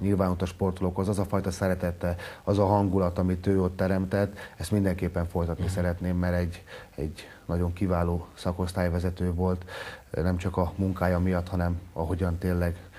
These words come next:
Speaker 1: drukkolt, és, ö, emlékszem, amikor az én Európa-bajnokságon volt,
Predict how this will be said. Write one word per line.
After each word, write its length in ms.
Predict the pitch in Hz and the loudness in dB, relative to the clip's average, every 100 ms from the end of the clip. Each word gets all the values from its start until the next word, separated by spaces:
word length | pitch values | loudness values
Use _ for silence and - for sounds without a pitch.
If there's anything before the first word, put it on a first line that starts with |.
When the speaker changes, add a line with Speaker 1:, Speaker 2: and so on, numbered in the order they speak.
| - | -8
Speaker 1:
drukkolt, 580 | - 95 92 - 87 85 | -2 2 2 2 0 2
és, 360 | 90 87 - - - - | 0 0 -4 -12 -14 -12
ö, 120 | - 82 87 87 | -6 -6 -6 -6
emlékszem, 380 | 76 87 90 92 | -2 -2 0 -2
amikor 200 | 90 92 | 0 0
az 80 | 90 | 0
én 120 | 92 | 2
Európa-bajnokságon 920 | 90 87 87 92 92 87 - 87 90 90 | 0 0 0 0 0 -2 -2 -2 0 0
volt, 320 | 95 92 | 0 -2